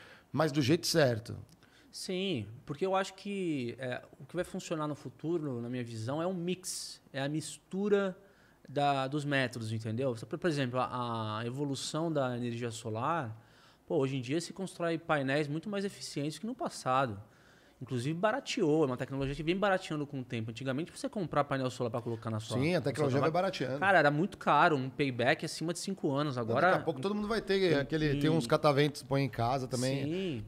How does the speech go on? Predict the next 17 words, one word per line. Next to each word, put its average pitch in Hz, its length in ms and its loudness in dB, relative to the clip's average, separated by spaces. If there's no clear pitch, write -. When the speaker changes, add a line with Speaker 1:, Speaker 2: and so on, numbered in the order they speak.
Speaker 1:
eólico. 131 640 6
Speaker 2:
em, - 20 2
em - 40 -2
três 165 360 2
anos 160 260 0
hoje, 180 260 2
se 165 100 -8
você 185 80 -4
faz 170 200 0
um 165 140 -2
investimento, 151 540 -4
você - 80 -4
recupera 190 520 2
o 175 120 2
investimento 147 440 -4
que - 60 -16
você, 135 440 -2